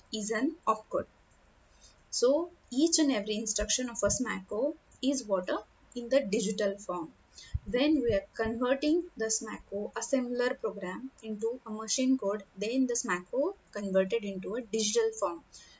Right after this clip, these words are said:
and its first digit will be always an opcode, which is for the given instruction. The machine has only four internal registers that are known as a general purpose registers,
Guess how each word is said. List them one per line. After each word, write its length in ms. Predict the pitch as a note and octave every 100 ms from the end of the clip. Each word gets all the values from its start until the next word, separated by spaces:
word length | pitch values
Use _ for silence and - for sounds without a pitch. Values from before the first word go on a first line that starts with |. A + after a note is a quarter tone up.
| -
and 100 | G#3
its 160 | A3+ -
first 340 | - A#3 A#3+
digit 340 | G#3 G3+ A3 A3 -
will 180 | G#3 F#3+
be 240 | A3 C#4 -
always 480 | G#3 G3 A3+ C#4+ C4+
an 200 | G#3+ A3
opcode, 480 | F#3 F#3 - F3 E3+ E3+
which 220 | G3 A3
is 240 | B3+ C#4 _
for 320 | - F#3+ F3+ -
the 200 | A#3 G4 _ _ _ _ _ - _ A3+
given 360 | A3+ G#3 A3+ B3+
instruction. 640 | B3+ B3+ F#3 - - E4 - _ _ _ _ _ - _ _ _ _ _ - - _ G#3+
The 120 | A#3
machine 400 | B3 - C#4+ D4+
has 340 | C4 B3+ C#4 -
only 520 | A3+ A3 G#3 A3+ E4+ - _ _ _ - -
four 320 | - C#4+ D#4+ - - -
internal 460 | A3 G3+ G#3+ A3+ A3+
registers 680 | G#3+ G3 - F#3+ F#3+ - -
that 160 | G3 F3+
are 80 |
known 300 | F#3+ F#3+ F#3
as 180 | F3 E3+
a 140 | A3 C#4
general 360 | - G#3 F3+ A#3
purpose 360 | A#3+ - B3+ A3+
registers, 600 | A3 - - A3 C4